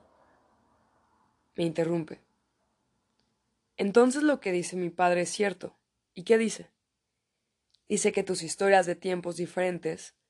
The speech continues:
son suposiciones gratuitas porque no tienen valor. Cuando llama a tu puerta para despertarte por la mañana, refunfuñas porque te ha sacado de un sueño maravilloso y a menudo muy largo, ¿verdad? Me mira sorprendido.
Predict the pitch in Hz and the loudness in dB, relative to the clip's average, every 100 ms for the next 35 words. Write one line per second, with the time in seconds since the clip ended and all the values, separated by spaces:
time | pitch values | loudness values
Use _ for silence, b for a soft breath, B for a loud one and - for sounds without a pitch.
0 | _ - - 208 214 240 226 175 156 185 | _ -12 -2 0 0 0 0 -2 -6 -2
1 | 185 180 170 165 196 190 180 220 - _ | -2 4 2 2 -6 -2 -2 -4 -12 _
2 | _ - 175 185 196 214 220 202 180 165 | _ -8 -4 0 0 2 2 2 2 2
3 | 165 160 _ _ - _ _ _ _ _ | 0 -4 _ _ -20 _ _ _ _ _
4 | _ _ _ _ _ _ _ _ - 208 | _ _ _ _ _ _ _ _ 2 4
5 | 202 214 233 269 220 - 208 196 202 196 | 6 6 6 6 2 0 0 2 2 4
6 | 175 175 - 160 156 185 175 185 170 160 | 2 0 -4 -4 2 2 2 0 2 2
7 | 165 175 175 175 - - 175 185 165 208 | 2 2 2 2 -2 -10 -6 -6 -4 -2
8 | 202 175 175 - b b b - 190 190 | 2 2 0 -10 b b b -6 -2 4
9 | 214 214 254 - 214 208 202 196 - 190 | 6 6 4 6 6 6 2 0 -2 -2
10 | 185 180 175 170 170 180 - 175 - 190 | -2 2 2 2 -2 -2 -4 -8 -2 0
11 | 180 180 196 196 185 185 196 175 147 _ | 2 2 2 2 4 6 6 4 -6 _
12 | - 156 151 - _ _ _ _ _ _ | -6 -4 -4 -6 _ _ _ _ _ _
13 | _ _ _ _ _ - 170 175 175 170 | _ _ _ _ _ -10 -2 2 2 0
14 | 165 151 151 160 160 143 | -10 -6 -6 -4 -4 -8